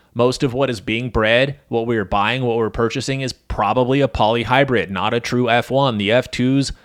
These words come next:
are getting us closer, if they're even F twos, because if we started,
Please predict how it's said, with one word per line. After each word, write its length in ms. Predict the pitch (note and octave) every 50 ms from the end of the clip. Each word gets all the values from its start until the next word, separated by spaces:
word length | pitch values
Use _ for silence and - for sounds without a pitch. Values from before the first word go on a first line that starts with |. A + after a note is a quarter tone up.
| _ _ _ _ -
are 100 | A2 G#2+
getting 300 | - C3 A#2+ B2 B2 A#2
us 160 | G#2+ - -
closer, 500 | - - B2 B2 C3+ C3 - C#3+ C#3 C3
if 160 | G#2+ A2 -
they're 160 | - C3 B2
even 240 | A#2+ B2 A#2+ B2+ B2
F 180 | A#2+ A#2+ - -
twos, 360 | - D3+ D3+ D3+ C#3 A#2 G#2
because 240 | A#2 G#2 - G#2 G#2
if 100 | G2 -
we 80 | G#2
started, 420 | - - - A#2+ A#2 A#2+ A#2+ A2